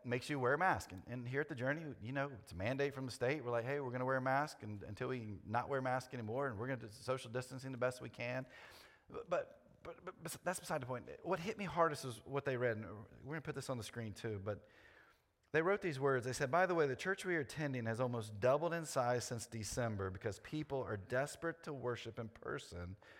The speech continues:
with no mask and no social distancing. Many of these new people specifically chose this church for those reasons. Build it and they will come."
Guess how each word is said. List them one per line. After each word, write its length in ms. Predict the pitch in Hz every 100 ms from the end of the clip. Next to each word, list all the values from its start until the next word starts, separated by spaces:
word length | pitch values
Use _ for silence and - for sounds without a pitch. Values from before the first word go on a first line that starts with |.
| - -
with 200 | 123 110
no 220 | 135 156
mask 480 | 131 98 98 101 -
and 140 | 101
no 100 | 101
social 380 | 101 98 90 98
distancing. 480 | 90 82 80 76 60 90 - _ _ - _ -
Many 200 | 135 196
of 80 | 170
these 160 | 160
new 100 | 147
people 220 | - 156 135
specifically 520 | - 139 175 151 147
chose 320 | 156 135 104 98
this 300 | 156 - -
church 400 | - 156 147 -
for 80 |
those 500 | 120 107 135 143 139
reasons. 540 | 113 131 131 117 98 90 - - - 104 101
Build 400 | 175 214 190 113
it 260 | 98 117 - -
and 220 | 120 113
they 320 | 107 101 98
will 240 | 95 110 -
come." 400 | - 151 123